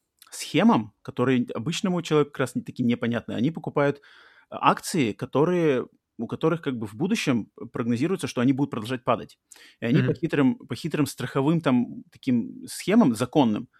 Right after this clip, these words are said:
Speaker 1: их скупают, а потом перепродают и выигрывают на разнице перепродажи.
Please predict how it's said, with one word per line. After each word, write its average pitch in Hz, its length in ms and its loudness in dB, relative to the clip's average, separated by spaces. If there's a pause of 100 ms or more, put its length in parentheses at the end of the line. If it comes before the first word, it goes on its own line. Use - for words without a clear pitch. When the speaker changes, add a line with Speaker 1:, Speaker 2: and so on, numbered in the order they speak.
(340)
Speaker 1:
их 131 160 -2
скупают, 185 640 2
а 135 100 -4
потом 180 280 0
перепродают 143 560 0
и 135 100 0
выигрывают 156 520 0
на 139 100 2
разнице 131 400 0
перепродажи. 117 600 -4